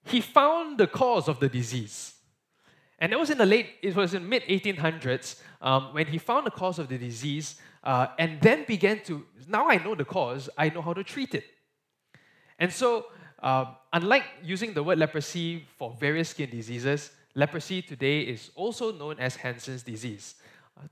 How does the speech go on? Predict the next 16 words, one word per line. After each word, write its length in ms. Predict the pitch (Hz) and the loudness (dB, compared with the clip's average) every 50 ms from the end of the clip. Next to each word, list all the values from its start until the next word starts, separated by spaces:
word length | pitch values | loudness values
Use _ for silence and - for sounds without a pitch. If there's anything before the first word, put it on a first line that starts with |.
| _ _ _ _ _ _ _ _ | _ _ _ _ _ _ _ _
I 80 | 120 120 | -12 -10
don't 140 | 110 139 | -8 -8
know 80 | 143 151 | -8 -2
why 140 | 139 147 147 | 0 0 0
they 100 | 127 117 | 0 -2
named 160 | 120 131 123 | -4 -4 -6
the 80 | 113 101 | -6 -10
disease 340 | 110 113 101 127 123 - | -10 -10 -10 -8 -6 -4
after 160 | 135 123 - 123 | -4 -4 -4 -4
him, 200 | 120 135 131 127 | -6 -6 -6 -8
like, 220 | 113 101 113 127 | -8 -6 -6 -4
'cause 180 | - 143 131 - | -4 -4 -4 -4
he 200 | - 123 113 104 | -10 -14 -14 -6
helped 300 | 104 - 147 - - - | -4 -2 -2 -2 -4 -10
to 80 | 120 | -20
cure 360 | - - - 151 139 135 135 | -18 -10 -8 -4 -4 -4 -4